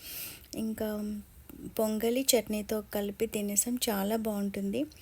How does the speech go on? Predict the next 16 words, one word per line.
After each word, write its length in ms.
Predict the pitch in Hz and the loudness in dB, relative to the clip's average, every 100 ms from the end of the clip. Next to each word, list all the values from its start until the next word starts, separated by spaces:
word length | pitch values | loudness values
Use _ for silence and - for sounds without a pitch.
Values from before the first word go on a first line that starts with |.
| - - - - | -10 -10 -6 2
నేను 180 | 262 | 4
ఎక్కువ 320 | 254 - 311 320 | 4 2 2 4
రైస్ 320 | 262 214 - | 4 4 4
కన్నా 260 | 254 262 | 6 4
ఎక్కువ 220 | 269 - 240 | 2 2 0
పెసరపప్పు 1000 | 220 - 226 - 240 - 226 220 214 202 | 4 4 4 2 0 2 0 2 0 0
వేసి 320 | 214 220 - | 0 4 4
చేస్తానంటే, 840 | 247 - 214 - 214 208 196 196 240 - | 4 4 2 2 2 0 0 0 -2 0
హాఫ్ 340 | 202 208 - | -2 0 0
కప్ 200 | 226 220 | -2 0
రైస్కి, 540 | 208 202 208 - 285 330 - - - - - | 0 2 2 2 0 -2 -8 -16 -16 -6 -2
ఆ, 220 | 214 208 | -2 0
ఫుల్ 360 | - 247 247 | 4 6 6
కప్ 260 | 240 247 - | 4 -2 0
పెసరపప్పు 560 | 220 - 208 214 220 214 | 2 2 0 -2 0 2
వేస్తాను. 580 | 202 - 202 208 269 | 2 2 0 0 0